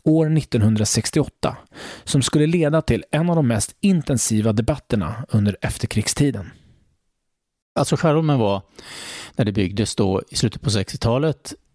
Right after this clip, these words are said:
Speaker 2: den tredje riktigt stora förorten i Storstockholm. Så den första var i Vällingby och sen byggde man Farsta och sen kom Skärholmen. Och så Skärholmen var en prestigeförort, kan man säga, när den byggdes.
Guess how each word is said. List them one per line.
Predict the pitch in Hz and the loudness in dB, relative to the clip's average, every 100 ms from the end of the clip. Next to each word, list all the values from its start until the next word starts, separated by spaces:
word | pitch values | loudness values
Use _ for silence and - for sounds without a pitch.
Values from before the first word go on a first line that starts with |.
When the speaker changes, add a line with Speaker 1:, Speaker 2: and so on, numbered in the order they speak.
| _ | _
Speaker 2:
den | 120 110 107 | -2 0 0
tredje | - 139 143 98 101 120 110 101 | -2 2 2 0 0 2 2 0
riktigt | - 120 113 | -2 0 -2
stora | - 135 110 110 | -2 0 0 0
förorten | 98 117 101 127 - 92 | 0 0 0 -2 0 0
i | 85 | 0
Storstockholm. | - 120 - 98 - 85 104 | -2 -2 -2 -2 -4 -4 -8
Så | - | -4
den | 104 | 0
första | 110 - | 0 0
var | 110 98 | 0 0
i | |
Vällingby | 95 131 117 120 117 143 139 143 | 0 0 0 0 2 2 2 0
och | 117 | -2
sen | - 98 92 | 0 0 0
byggde | 92 | -2
man | 95 - | -2 -4
Farsta | - 160 143 - 139 127 | -2 0 0 0 -2 -2
och | - 107 | -2 -2
sen | - 87 98 | 0 -4 -4
kom | 107 90 | -4 -2
Skärholmen. | - 107 113 127 107 | 0 0 2 0 0
Och | 151 | 0
så | - 131 | 0 0
Skärholmen | 156 135 151 139 | 2 2 2 2
var | 104 | 0
en | 90 | -2
prestigeförort, | - 123 - - 175 104 95 - - 135 165 - | -2 -2 -2 0 0 0 -2 -6 -2 2 2 0
kan | - | 0
man | 95 | 0
säga, | - - | 0 -2
när | |
den | - 82 | -2 -2
byggdes. | - - - | -4 -4 -4